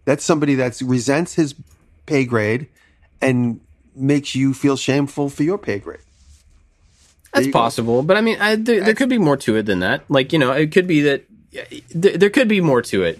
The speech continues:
Speaker 2: you know, than that. But I, I think it's a, it's a mentality thing. I really hope that people don't think that just because another person, content creator or, or otherwise,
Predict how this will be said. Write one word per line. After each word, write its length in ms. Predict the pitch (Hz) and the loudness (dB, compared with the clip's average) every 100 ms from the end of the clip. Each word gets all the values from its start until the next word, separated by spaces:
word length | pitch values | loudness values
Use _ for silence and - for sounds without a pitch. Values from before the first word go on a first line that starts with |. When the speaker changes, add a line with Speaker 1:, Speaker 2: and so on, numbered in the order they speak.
| - | 0
Speaker 2:
you 100 | 117 | 2
know, 220 | 95 92 | 2 -2
than 240 | - 107 98 | 0 0 2
that. 260 | 95 98 _ _ _ - | 0 -2 _ _ _ 0
But 100 | 170 | 0
I, 140 | 170 165 | 2 -2
I 40 | |
think 180 | 208 202 | -2 0
it's 140 | 170 | 2
a, 100 | 151 127 | 0 -2
it's 180 | 135 147 | -4 -2
a 40 | |
mentality 520 | 127 117 120 113 110 98 | 0 0 0 0 0 -2
thing. 220 | 98 98 | -4 -2
I 60 | 120 | -2
really 340 | 135 143 127 | 0 0 0
hope 180 | 123 113 | 0 -4
that 100 | 76 | -6
people 260 | 113 110 104 | -6 -4 -6
don't 400 | 110 107 110 - | -2 -2 -2 -8
think 400 | - 110 95 - | -2 -2 -2 -6
that 80 | 87 | -2
just 260 | 107 - | -2 -4
because 260 | - 113 104 | -4 -2 0
another 240 | 101 101 | -2 -2
person, 460 | - 117 - 110 113 | -2 -2 -2 -4 -4
content 420 | - 165 202 190 | -2 0 0 0
creator 340 | 196 185 180 175 | 2 2 2 2
or, 180 | 170 170 | 0 0
or 340 | 160 135 156 123 | 0 0 2 0
otherwise, 480 | 90 71 80 - | -2 -6 -8 -12